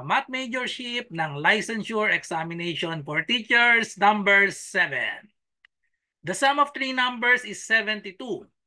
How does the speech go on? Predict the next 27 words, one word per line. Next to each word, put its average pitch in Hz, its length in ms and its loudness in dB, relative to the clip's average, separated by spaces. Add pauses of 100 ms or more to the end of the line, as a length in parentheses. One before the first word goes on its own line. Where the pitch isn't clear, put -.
(200)
The 143 80 -10
first 175 320 0
number 214 400 4
is 208 160 -6
four 240 320 2
more 214 240 0
than 185 320 0
the 147 160 -14
second 160 400 -6
number, 233 560 0 (240)
and 160 240 -4
the 160 80 -2
last 220 240 0
number 208 400 0
is 165 240 -6
three 254 320 -10
more 196 240 2
than 170 400 0 (160)
half 233 400 0
the 180 160 -6
second 165 480 -4
number. 202 640 -2 (240)
What 269 320 2
is 233 320 -12
the 165 160 -4
largest 165 720 -4
number? 135 640 -4